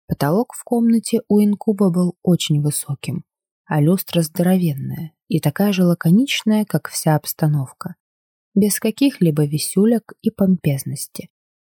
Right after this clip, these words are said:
Просто пять больших стеклянных плафонов. Но эти плафоны были какими-то очень странными. Я никак не могла понять, из какого они материала и что внутри плафонов находится.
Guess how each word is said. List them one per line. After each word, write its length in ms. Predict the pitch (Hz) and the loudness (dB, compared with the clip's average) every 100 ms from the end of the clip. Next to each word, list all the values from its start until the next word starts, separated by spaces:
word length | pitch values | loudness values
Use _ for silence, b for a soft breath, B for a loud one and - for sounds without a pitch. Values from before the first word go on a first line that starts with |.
| _ _ | _ _
Просто 340 | 180 170 - | 0 0 0
пять 320 | 151 - 165 196 | -4 -2 -2 0
больших 460 | 180 147 - 185 | -2 -2 0 0
стеклянных 640 | - - - 147 151 151 - | 0 -6 -2 0 2 0 -2
плафонов. 720 | - 143 - 139 139 147 - _ _ _ _ - | -4 -4 -4 -6 -6 -8 -14 _ _ _ _ 0
Но 100 | 170 | 0
эти 140 | 185 | 0
плафоны 560 | - 190 - 254 247 185 | 0 -2 0 0 2 4
были 220 | 190 208 | 4 2
какими-то 560 | - - - 214 - 190 | -2 -2 0 0 0 -2
очень 340 | 202 190 214 208 | -2 0 0 -2
странными. 720 | - 233 202 147 135 139 147 _ _ _ _ - | -4 -2 -2 -2 -4 -6 -8 _ _ _ _ -2
Я 160 | 160 | 0
никак 400 | 139 139 165 - | 2 0 -4 -2
не 80 | 208 | 2
могла 300 | 180 160 170 | 2 2 0
понять, 480 | - 170 139 131 - | 0 -4 -4 -10 -6
из 160 | 165 - | -4 -4
какого 460 | 143 - 147 175 | -6 -4 -4 0
они 200 | 214 180 180 | 2 4 4
материала 760 | 185 - 190 175 135 139 151 _ _ _ _ _ 175 | 2 0 -2 -4 -6 -8 -12 _ _ _ _ _ -2
и 60 | |
что 220 | - 196 | 0 0
внутри 400 | 170 170 165 175 | 2 2 2 0
плафонов 580 | 165 147 135 170 202 175 - | 0 -2 -2 0 2 0 2
находится. 800 | 175 - 170 139 127 - - | 0 2 -2 -2 -4 -6 -8